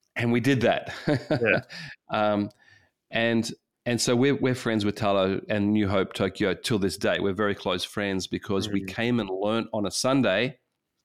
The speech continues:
Speaker 1: before we started our church,
Speaker 2: Mm.
Speaker 1: all the things that they did, including bilingual s-, they do bilingual English and Japanese from the front. We learnt that from them.
Speaker 2: Mm.
Speaker 1: And I said to Talo, I always say to Talo, "You saved us years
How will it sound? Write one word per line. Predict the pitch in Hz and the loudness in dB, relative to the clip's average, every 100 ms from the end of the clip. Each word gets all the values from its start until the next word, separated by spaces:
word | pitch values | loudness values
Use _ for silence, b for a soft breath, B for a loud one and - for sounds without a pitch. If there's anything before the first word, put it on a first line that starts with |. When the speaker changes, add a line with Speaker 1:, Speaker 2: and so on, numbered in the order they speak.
| - - | -20 -10
Speaker 1:
before | 101 - 120 113 | -10 -2 2 2
we | |
started | 113 - 107 95 | 2 0 2 2
our | 98 120 | 0 0
church, | - 98 - - - _ - | 0 0 0 -4 -6 _ -12
Speaker 2:
Mm. | 113 107 98 92 _ _ _ - B B B B B B - | -10 -8 -12 -16 _ _ _ -20 B B B B B B 0
Speaker 1:
all | 117 135 | 2 2
the | 135 | 0
things | - 107 110 | 2 2 4
that | 104 - 85 | 2 -2 0
they | 110 143 | 2 2
did, | 127 98 | 2 2
including | 101 107 123 113 110 98 | 2 0 0 2 2 2
bilingual | 107 120 139 135 117 110 | 2 2 2 2 2 2
s-, | - - _ _ | -2 -6 _ _
they | 113 120 | -2 2
do | 120 | 2
bilingual | 110 107 107 95 | 4 4 4 2
English | 80 110 107 - | 2 2 2 0
and | 98 | 2
Japanese | 104 101 95 | 0 2 -2
from | - 95 | 0 -4
the | |
front. | - 117 92 90 | -2 0 0 0
We | 95 | 0
learnt | 92 113 123 | 2 0 0
that | 90 - - | -2 -2 -2
from | 92 | -2
them. | 104 104 90 - _ _ _ | 0 0 0 -6 _ _ _
Speaker 2:
Mm. | 113 117 95 _ _ _ _ - B B B B B | -8 -8 -10 _ _ _ _ -20 B B B B B
Speaker 1:
And | 123 | 2
I | 139 | 2
said | - 127 | 2 0
to | 101 | 0
Talo, | 123 110 | 0 2
I | 131 | 4
always | 127 135 | 4 4
say | 135 | 4
to | 110 | 2
Talo, | - 110 104 98 | 2 2 4 4
"You | 110 | 4
saved | 110 - 117 113 | 2 2 2 4
us | 110 98 - | 2 2 0
years | 110 117 117 117 - | 2 4 4 4 2